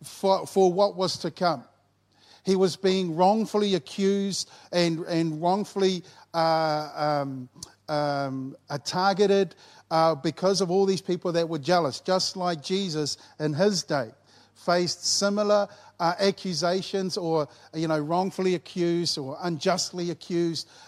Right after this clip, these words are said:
of, and, uh, and treated badly. But it was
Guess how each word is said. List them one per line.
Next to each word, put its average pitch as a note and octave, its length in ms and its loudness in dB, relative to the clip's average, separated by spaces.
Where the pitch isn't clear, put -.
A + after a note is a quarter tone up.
of, D3+ 240 -8
and, D3+ 400 -2
uh, D3+ 280 2
and D3+ 200 -2
treated F3 520 0
badly. D#3+ 440 0
But F3 400 2
it E3 120 0
was F3 240 0